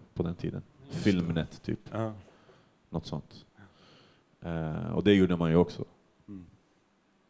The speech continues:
Speaker 1: Och det var ju en introduktion om en, en ganska skev jämförelse med några år senare då, när man pratar om sin egen, med, med sin egen mamma om det, liksom.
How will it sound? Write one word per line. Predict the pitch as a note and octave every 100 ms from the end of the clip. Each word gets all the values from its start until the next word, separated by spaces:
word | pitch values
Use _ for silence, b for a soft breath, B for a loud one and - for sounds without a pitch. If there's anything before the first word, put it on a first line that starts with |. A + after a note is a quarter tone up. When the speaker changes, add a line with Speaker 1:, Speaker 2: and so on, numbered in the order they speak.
| _ _ _ _ _
Speaker 1:
Och | - F2
det | F#2+
var | F2+
ju | E2+ E2+ E2+ - - _ _ _ _ _ _ _ _ _ _ _ _ _
en | G#2+ A2+
introduktion | C3 C#3 C3 A#2+ C3+ A#2+
om | G#2+ A2+
en, | A2 G2 F#2
en | E2 F#2 F2+ E2
ganska | F2+ F#2+ -
skev | F2 G#2 F2 E2+
jämförelse | E2+ E2+ F#2+ F#2 E2 E2+
med | E2 D#2+ - - -
några | F2+ F2
år | E2+ F2
senare | - F#2 F2 E2+
då, | E2+
när | E2+
man | E2+
pratar | E2+ E2+ E2+
om | E2+
sin | E2+
egen, | E2+ E2 -
med, | - F#2+ F#2
med | G2 F#2+
sin | F2+
egen | F2 E2
mamma | E2+ E2+ F#2+
om | F#2
det, | D#2+
liksom. | A1 - -